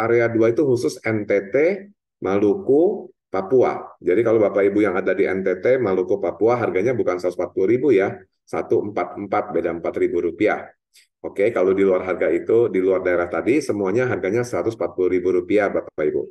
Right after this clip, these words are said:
Kemudian untuk Vita yang S O P, Salmon Ovary Peptide, harga satuannya adalah empat ratus ribu rupiah per box. Satu boxnya isinya lima belas saset. Satu box isi lima belas saset,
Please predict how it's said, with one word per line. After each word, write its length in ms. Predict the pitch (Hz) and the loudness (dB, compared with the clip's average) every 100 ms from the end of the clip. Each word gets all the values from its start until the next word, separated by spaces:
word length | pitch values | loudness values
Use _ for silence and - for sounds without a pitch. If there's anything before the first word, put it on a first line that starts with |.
| - _ _ _ _ _ _ _ - | -14 _ _ _ _ _ _ _ -6
Kemudian 400 | 98 98 185 127 | -2 0 0 0
untuk 480 | 113 123 - - _ _ _ - | 0 -2 -4 -18 _ _ _ -4
Vita 240 | 117 113 | -2 2
yang 240 | 113 107 | 2 0
S 160 | - 113 - | -6 -6 -2
O 160 | 175 | 0
P, 160 | 104 101 | 2 2
Salmon 480 | 117 95 101 104 98 | 2 0 0 -2 -2
Ovary 240 | 98 95 | 0 0
Peptide, 480 | 95 - - 98 120 | 0 -2 -2 0 -2
harga 560 | 117 98 92 101 92 92 _ _ | -4 -4 -2 -2 -2 -6 _ _
satuannya 640 | - 107 - 101 104 135 | -6 -4 0 0 2 0
adalah 320 | 104 98 123 113 | 0 0 0 -2
empat 320 | 113 123 135 | -4 -2 -2
ratus 400 | 131 117 127 123 | -2 -2 -2 0
ribu 320 | 110 98 104 | -2 0 2
rupiah 560 | 101 98 95 104 156 - _ _ _ | 2 0 0 2 0 -6 _ _ _
per 160 | - | -4
box. 600 | 117 127 - - - - _ _ _ | 0 0 0 -8 -16 -20 _ _ _
Satu 400 | - 113 107 123 | -6 -4 0 2
boxnya 560 | 117 110 - 135 160 123 | 2 -2 -2 -2 0 0
isinya 480 | 120 120 113 139 147 | -2 0 0 0 2
lima 400 | 123 113 110 107 | 2 2 0 0
belas 400 | 101 101 101 101 | 2 0 0 -4
saset. 320 | 95 107 87 - _ _ _ _ _ _ _ _ _ _ | -4 -4 -6 -8 _ _ _ _ _ _ _ _ _ _
Satu 320 | - 92 98 | -6 -2 0
box 320 | 104 135 98 | 2 0 0
isi 80 | 98 | 0
lima 240 | 92 90 | 0 0
belas 240 | 82 85 - | -2 -4 -4
saset, 400 | 76 - 127 | -8 -4 -2